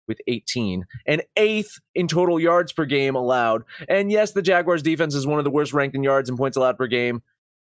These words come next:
Was I actually talking about why Jacksonville's gonna be competitive here? Or was I, <laughs> was I talking about the opposite here? M-, my reasoning of thinking that this is gonna be a closer game than we expect, other than it being a short week, is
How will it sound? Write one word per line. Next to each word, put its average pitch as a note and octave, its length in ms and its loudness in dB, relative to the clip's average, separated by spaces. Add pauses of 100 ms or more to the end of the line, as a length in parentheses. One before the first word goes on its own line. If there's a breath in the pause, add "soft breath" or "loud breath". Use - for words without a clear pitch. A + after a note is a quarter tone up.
(360)
Was D3+ 140 0
I A3 60 6
actually C4+ 400 0
talking G#3+ 320 0
about F3 200 2
why D#3 260 2
Jacksonville's E3+ 500 0
gonna E3+ 140 0
be D#3+ 80 0
competitive D#3+ 480 0
here? A#3+ 180 0
Or D#3+ 180 0
was D3+ 220 0
I, D#3+ 160 2
<laughs> F3+ 180 2
was F3 380 0
I F#3 80 0
talking A3 200 0
about E3+ 160 0
the D3+ 100 0
opposite E3 420 0
here? A#2+ 260 0 (800 loud breath)
M-, A3+ 80 -2 (120)
my B3+ 140 2
reasoning B3 640 0
of E3+ 180 0 (220)
thinking G#3+ 260 -2
that F3 140 0
this F3 100 -2
is - 60 -6
gonna E3 160 0
be D#3 80 0
a D3 40 0
closer E3 360 -2
game D3 220 -2
than C3+ 120 0
we C3 120 -2
expect, - 480 -4 (840)
other A#3+ 260 2
than G3 140 2
it F3 120 -2
being D#3 180 0
a B2 40 -2
short B2 320 0
week, G2 360 -4 (340 soft breath)
is A3 220 -2